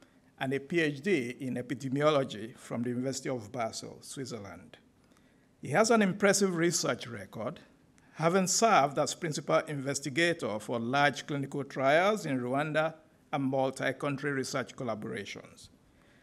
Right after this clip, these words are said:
He is a fellow of the Royal College of Physicians of Edinburgh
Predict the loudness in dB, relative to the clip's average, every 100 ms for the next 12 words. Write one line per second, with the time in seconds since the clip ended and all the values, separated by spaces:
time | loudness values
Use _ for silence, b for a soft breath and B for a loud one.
0 | b b -4 0 0 2 4 6 6 4
1 | 4 2 -2 0 4 6 6 4 2 2
2 | 2 -2 -2 -4 -2 -2 -2 -4 -6 -8
3 | -2 0 0 -2 -4 -8